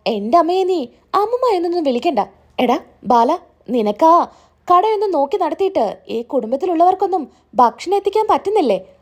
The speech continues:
അതുകൊണ്ടാണോ നിന്റെ ഭാര്യയെ ആദ്യം പറഞ്ഞു വിട്ട് ഞങ്ങളുടെ വീട്ടിലോട്ട് കയറി പിന്നീട് നിനക്കും ഞങ്ങളുടെ വീട്ടിൽ കയറി കൂടി സ്വത്തുക്കളൊക്കെ അടിച്ചു മാറ്റാ എന്ന് തീരുമാനിച്ചത്? അപ്പോ നിന്റെ മനസ്സിൽ ഇങ്ങനൊരു ബുദ്ധിയൊക്കെ ഉണ്ട് അല്ലേ? എന്റെ അച്ഛനെ നിങ്ങളുടെ സ്വത്തും പണവും ഒന്നും വേണ്ട.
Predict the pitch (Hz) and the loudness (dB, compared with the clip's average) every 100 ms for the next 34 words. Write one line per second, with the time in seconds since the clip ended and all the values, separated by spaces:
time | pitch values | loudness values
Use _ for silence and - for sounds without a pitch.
0 | - 370 392 494 415 254 220 - _ - | -2 0 2 2 2 0 -2 -4 _ -8
1 | 233 220 240 262 220 240 349 330 330 370 | -6 -4 -2 0 2 2 2 0 0 0
2 | 349 302 381 349 349 330 320 _ _ _ | 2 2 -2 -2 0 0 -2 _ _ _
3 | 403 466 508 392 349 359 415 403 320 349 | -2 0 0 0 -2 0 0 2 0 0
4 | - - 226 202 269 349 254 277 392 240 | -6 -10 -10 -6 -4 -4 -4 -2 -4 -4
5 | - _ - 453 508 370 370 440 349 262 | -10 _ -2 0 2 0 0 0 2 2
6 | 349 392 370 339 254 - 339 403 415 285 | 2 0 -2 -2 -4 -2 -2 0 0 0
7 | 302 403 392 403 403 381 370 359 381 381 | -2 -2 0 0 0 -2 -2 0 -2 -2
8 | 381 392 _ _ _ - 233 302 277 - | -6 -6 _ _ _ -8 -2 4 2 2
9 | _ - 254 208 190 262 330 381 427 269 | _ -8 -6 -4 -2 -2 -2 -2 -2 -2
10 | 311 415 453 440 440 453 403 294 233 - | -2 0 2 2 2 2 0 2 0 -2
11 | _ - 320 226 185 _ _ _ 277 294 | _ -4 0 0 -2 _ _ _ -2 0
12 | 381 339 330 277 185 - _ 294 330 403 | 2 0 0 -2 -4 -10 _ -2 2 2
13 | 440 302 277 359 285 302 302 311 240 208 | 2 2 2 2 4 4 2 2 2 2